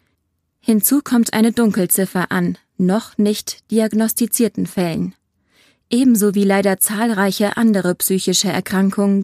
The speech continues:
gehört die Krankheit für viele Menschen inzwischen daher zum Alltag dazu. Ob wir uns dessen bewusst sind oder nicht, Borderliner begegnen uns in unserem Umfeld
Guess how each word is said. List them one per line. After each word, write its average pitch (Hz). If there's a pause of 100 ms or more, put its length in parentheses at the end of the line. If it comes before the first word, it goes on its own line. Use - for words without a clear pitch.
gehört 247
die 233
Krankheit 202
für 190
viele 233
Menschen 196
inzwischen 202
daher 190
zum 226
Alltag 185
dazu. - (880)
Ob -
wir 185
uns 175
dessen 202
bewusst 180
sind 214
oder 208
nicht, - (200)
Borderliner 180
begegnen 202
uns 196
in 190
unserem 185
Umfeld 214